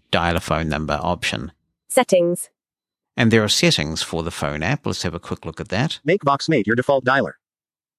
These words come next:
Speaker 3: Order contacts by last name is disabled. Group contacts by first letter is disabled. Make Voxmate your default dialer.
Speaker 1: Now we've wrapped round again to make Voxmate your default dialer.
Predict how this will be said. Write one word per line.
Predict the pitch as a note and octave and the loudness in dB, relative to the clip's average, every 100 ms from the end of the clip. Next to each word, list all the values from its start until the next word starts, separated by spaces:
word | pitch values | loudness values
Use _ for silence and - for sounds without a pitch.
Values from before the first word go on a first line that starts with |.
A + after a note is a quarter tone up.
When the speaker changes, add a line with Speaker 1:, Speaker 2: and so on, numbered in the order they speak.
| _ _ _ _ _ _ _ | _ _ _ _ _ _ _
Speaker 3:
Order | D#3+ G3+ | 0 2
contacts | E3+ D#3 B2+ F2 - | 2 0 2 -2 0
by | A#2 | 2
last | C#3+ C#3+ | 2 2
name | B2+ D3+ | 2 2
is | F#2+ | 2
disabled. | B2 D3 C3+ C#2 _ _ _ _ _ _ _ _ - | 2 2 0 -4 _ _ _ _ _ _ _ _ -4
Group | D3 A3 | -2 0
contacts | - E3+ G#2+ - | 2 2 2 -2
by | - | -2
first | A#2 E3+ - | 0 0 2
letter | C#3 A2+ | 2 2
is | G2 | 0
disabled. | B2 D3+ F#2+ - _ _ _ _ _ _ | 2 2 0 -6 _ _ _ _ _ _
Make | C#3+ G3+ | 0 2
Voxmate | C#3 C#3+ - C#3+ | 2 0 2 0
your | G#2 A#2 | 2 0
default | C3+ C3+ | 2 2
dialer. | B2+ C3+ E2+ - _ | 2 0 0 -6 _
Speaker 1:
Now | G2 F#2+ | 0 0
we've | F#2+ F#2 | 2 2
wrapped | F#2+ F2 - | 0 0 0
round | A2+ C3 | 2 2
again | A#2 E2+ B1+ F2 - - | 0 0 -4 -4 -6 -4
to | F2+ E2+ | -2 0
make | E2+ E2+ - | 0 -2 -2
Voxmate | D#2 - - D2+ D2 | -8 -6 -6 -6 -6
your | E2 | -6
default | D2+ - D2 D2+ | -6 -6 -6 -6
dialer. | D2 D2+ D2 A#1+ | -4 -4 -4 -6